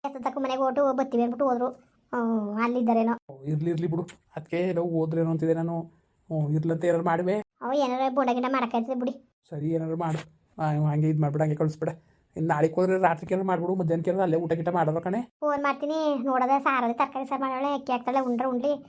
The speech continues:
Speaker 1: ಹಪ್ಳ ಎಣ್ಗಾಕಿ ಉಪ್ಪಿನಕಾಯಿ ಅನ್ನ ಸಾರು ಕುಯ್ಕೊಟ್ರೆ ಉಣ್ತಾರೆ. ಕೇಳಿ ನೋಡ್ತೀನಿ ಕೆಂಪಕ್ಕನ, ಏನಾರ ಅಲ್ಲೇ ಊಟ ಮಾಡ್ತಿರೋದು ಹೆಂಗೆ ಏನು ಅಂತ.
Speaker 2: ಮಾಡು ಮಾಡು,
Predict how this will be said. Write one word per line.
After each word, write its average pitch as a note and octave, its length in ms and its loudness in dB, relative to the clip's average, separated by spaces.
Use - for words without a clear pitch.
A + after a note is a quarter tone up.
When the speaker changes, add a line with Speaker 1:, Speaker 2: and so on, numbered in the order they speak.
Speaker 1:
ಹಪ್ಳ C4+ 140 0
ಎಣ್ಗಾಕಿ A#3+ 420 0
ಉಪ್ಪಿನಕಾಯಿ A#3+ 500 -2
ಅನ್ನ A#3 200 0
ಸಾರು A#3 160 -6
ಕುಯ್ಕೊಟ್ರೆ C4 340 -2
ಉಣ್ತಾರೆ. B3+ 380 0
ಕೇಳಿ C#4 220 6
ನೋಡ್ತೀನಿ C4 280 -2
ಕೆಂಪಕ್ಕನ, B3+ 360 2
ಏನಾರ B3+ 160 2
ಅಲ್ಲೇ A#3 180 4
ಊಟ A#3+ 180 -2
ಮಾಡ್ತಿರೋದು A#3+ 400 -2
ಹೆಂಗೆ A#3+ 200 2
ಏನು A#3 200 2
ಅಂತ. A3+ 140 -2
Speaker 2:
ಮಾಡು D#3+ 200 0
ಮಾಡು, E3+ 220 0